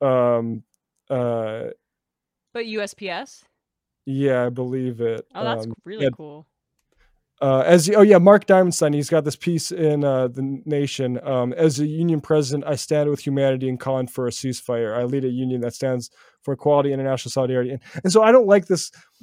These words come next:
Speaker 1: If people, like, decide to vote for, uh, Joe Biden because they, like, I, I, I think that is perfectly fine, 'cause I don't, I don't think with the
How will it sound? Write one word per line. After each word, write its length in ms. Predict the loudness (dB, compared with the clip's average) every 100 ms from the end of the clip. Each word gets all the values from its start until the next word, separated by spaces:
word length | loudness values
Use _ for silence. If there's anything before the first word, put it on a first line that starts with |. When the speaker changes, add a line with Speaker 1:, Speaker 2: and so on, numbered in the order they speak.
| _ -20 _ _
Speaker 1:
If 180 | -2 0
people, 520 | 2 4 8 8 6 4
like, 280 | 4 4 2
decide 760 | -4 -4 2 4 6 4 2 -6 -6
to 180 | -6
vote 440 | -6 0 0 0 -4
for, 680 | -8 -2 0 2 0 0 -4
uh, 440 | -4 -2 0 -2 -4
Joe 240 | -2 -4
Biden 340 | 0 0 0 -4
because 320 | -6 -6 -6
they, 200 | -6 -6 -10 _ _ _ _ _ _ -2
like, 160 | -2 0
I, 300 | 2 2 0
I, 80 | -4 _ _ _ _ _ -20 -16 -12
I 180 | 0 0
think 260 | 2 0 2
that 240 | 0 0
is 300 | -2 -4 -6 _ _
perfectly 440 | -2 -2 -2 -10
fine, 260 | -6 -4 -4
'cause 140 | -2
I 80 | -2
don't, 260 | 0 -2 0
I 120 | -4 -6 -4
don't 220 | 0 0
think 180 | 0 -4
with 160 | -6
the 60 | -8